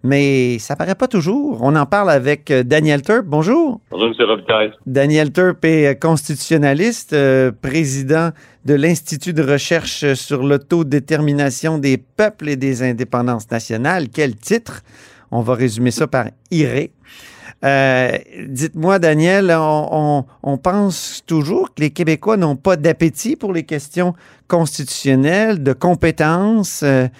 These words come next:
Speaker 1: mais votre sondage, là, euh, effectué avec la firme Léger,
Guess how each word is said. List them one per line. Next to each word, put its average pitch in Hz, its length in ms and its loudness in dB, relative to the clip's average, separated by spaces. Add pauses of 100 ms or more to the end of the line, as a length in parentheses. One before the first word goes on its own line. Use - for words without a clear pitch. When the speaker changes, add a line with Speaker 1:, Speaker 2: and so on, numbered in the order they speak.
(240)
Speaker 1:
mais 131 100 2
votre 160 160 2
sondage, 165 560 0
là, 160 280 4
euh, 127 260 4
effectué 131 440 -2
avec 135 200 -2
la 131 100 2
firme 156 300 0
Léger, 139 440 2